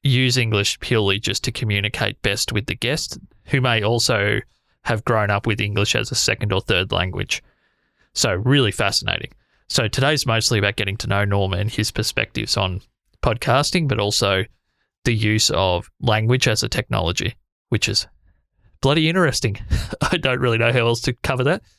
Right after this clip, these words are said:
I won't keep you any longer now. Once again, this is part one with Norman Cheller from Podlovers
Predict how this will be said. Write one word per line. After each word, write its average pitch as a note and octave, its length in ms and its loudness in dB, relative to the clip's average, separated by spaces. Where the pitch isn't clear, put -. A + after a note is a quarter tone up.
I - 60 0
won't C3+ 180 2
keep C3 220 0
you B2+ 80 2
any A#2 120 2
longer A2+ 300 2
now. B2 300 -2
Once C#3 180 0
again, B2 200 0
this A#2 100 2
is A#2 100 -2
part A#2+ 300 0
one D3+ 240 2
with C3+ 180 2
Norman A2+ 340 0
Cheller D#3+ 380 0
from - 260 -2
Podlovers A2+ 440 0